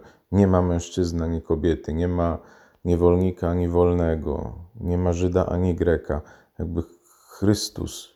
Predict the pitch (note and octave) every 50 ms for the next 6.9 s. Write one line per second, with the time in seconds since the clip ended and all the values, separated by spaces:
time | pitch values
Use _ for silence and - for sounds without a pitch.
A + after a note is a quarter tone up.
0 | - - - E2+ F2+ D#2 D#2+ F2 E2+ E2+ E2+ E2+ - - - - D2+ - - -
1 | - - G2 E2 D#2+ E2 D#2+ D#2+ D#2 E2 E2 E2 - - - _ _ - D#2+ C2
2 | - - C#2+ - - - D#2 D2+ E2 D#2+ D#2 D#2 D2 - - - - _ - -
3 | - - - _ _ _ - F2+ F2 - F2+ E2+ F2+ F2+ F2+ E2+ E2 - - -
4 | _ - - - - - - - - - _ _ - - - - - E2+ F2 F#2
5 | A2 A#2+ A#2 G#2+ G2 F#2+ - - - F2 E2 D#2+ D#2+ F2 G2 G2 F#2+ - G2 -
6 | - - E2+ D#2+ E2+ F2 E2 E2 E2+ E2+ E2+ E2 E2 D#2+ D#2+ D#2+ D#2+